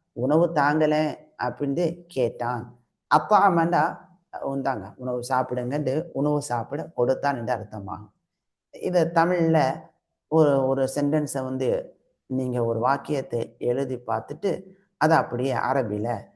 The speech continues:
இந்த வினைச்சொற்களை கொண்டு வந்து,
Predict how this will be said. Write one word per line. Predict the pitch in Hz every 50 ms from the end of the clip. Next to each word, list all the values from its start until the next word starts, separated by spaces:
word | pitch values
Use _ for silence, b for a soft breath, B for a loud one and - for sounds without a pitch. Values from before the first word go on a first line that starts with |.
| _ _ _ _
இந்த | - 143 131 117 107 98 90 87 - - - _ _ _ _ _ _ _ _ -
வினைச்சொற்களை | - 127 139 151 151 - 143 127 120 - 120 113 113 113
கொண்டு | - 120 123 127 127 131 139
வந்து, | 123 117 120 123 131 156 147 113 - - - - _